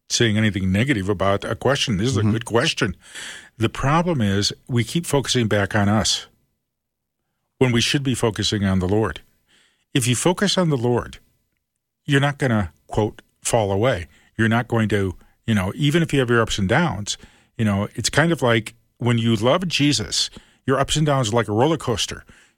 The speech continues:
Speaker 1: You know, you may begin on the level ground and go through the day up and down, but at the end of the day, you're gonna come back to the level ground
Speaker 2: Mm.
Speaker 1: or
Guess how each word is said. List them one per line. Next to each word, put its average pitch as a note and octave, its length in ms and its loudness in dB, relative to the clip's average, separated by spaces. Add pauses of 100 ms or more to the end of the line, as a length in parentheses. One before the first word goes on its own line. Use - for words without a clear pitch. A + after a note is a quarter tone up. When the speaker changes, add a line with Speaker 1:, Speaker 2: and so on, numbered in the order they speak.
Speaker 1:
You A#2 80 2
know, A#2+ 80 2
you A#2+ 180 0
may D#3 140 2
begin D3 360 0
on F3+ 120 0
the B2 60 -2
level A2+ 240 0
ground G#2 520 0 (440)
and C3+ 100 -2
go A#2+ 140 -4
through D3+ 220 -2
the B2 100 -2
day C3+ 220 0
up B2+ 140 0
and G#2+ 120 -2
down, B2 340 0
but A2 140 0
at F#2+ 60 -4
the A#2 140 0
end D3 100 0
of C3+ 80 -2
the G#2+ 60 -6
day, C3 220 2
you're B2+ 100 0
gonna G#2+ 180 -2
come A2 160 -2
back A2 240 0
to - 80 -18
the - 80 -8
level G#2 180 0
ground G#2+ 360 0
Speaker 2:
Mm. G2+ 120 2
Speaker 1:
or - 20 -6